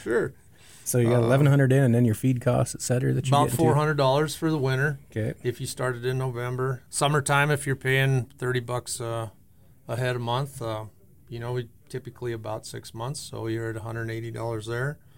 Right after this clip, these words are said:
Speaker 1: If you go ahead and A I, again, typically about a hundred dollars a head to cover your A I-ing expenses. Your, that also covers your ultrasound, your breeding,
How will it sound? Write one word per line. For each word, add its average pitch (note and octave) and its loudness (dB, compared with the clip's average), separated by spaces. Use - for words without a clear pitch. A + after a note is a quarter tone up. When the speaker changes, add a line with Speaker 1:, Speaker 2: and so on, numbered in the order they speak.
Speaker 1:
If C#3+ -4
you E3 2
go E3+ 6
ahead D3+ 2
and D3 -2
A C#3 2
I, C3+ 0
again, B2+ -2
typically C3 -2
about A#2 0
a B2 -6
hundred A#2+ -4
dollars A#2+ -2
a A2+ -4
head B2+ -2
to A#2+ 0
cover C#3+ 2
your A#2 0
A B2 2
I-ing C#3+ 4
expenses. C3+ -4
Your, A2 -4
that B2 -8
also B2+ -4
covers B2+ 0
your A#2 -2
ultrasound, A#2 -4
your G#2 -8
breeding, B2 -2